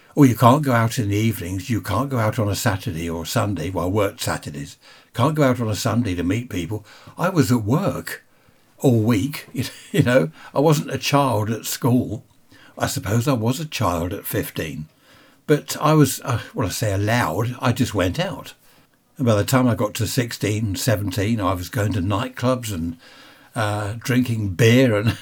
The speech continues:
<laughs> doing all sorts of dreadfully wonderful <laughs> things. <laughs> But Janice, thank you for that. So you never got spanked or anything like that. But, uh, this is the trouble.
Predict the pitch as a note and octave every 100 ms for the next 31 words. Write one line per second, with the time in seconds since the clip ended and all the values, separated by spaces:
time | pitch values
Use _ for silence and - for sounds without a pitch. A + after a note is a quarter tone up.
0 | - - D#3 C#3+ D3 D3 F3+ F#3+ F3+ C3+
1 | F#2 G2 A#2 B2+ - G#2+ F#2+ G2 F#2 F#2+
2 | A2+ - - D3 C#3+ - - - - D#3
3 | - - - - - - E3 B2+ D#3+ C3+
4 | G#2+ - E3 C#3+ C3+ A#2 A#2+ G2+ F#2 -
5 | - - D3 D3 D#3+ F3 D3 C3 - -
6 | - G2+ G2 - - F#2 F#2 E2 F2+ F2
7 | F2+ F#2+ E2+ E2+ - - _ A#2+ B2 -
8 | A2 G#2+ A2 _ - - - B2+ F#3 D#3
9 | C#3+ - C3+ A#2 -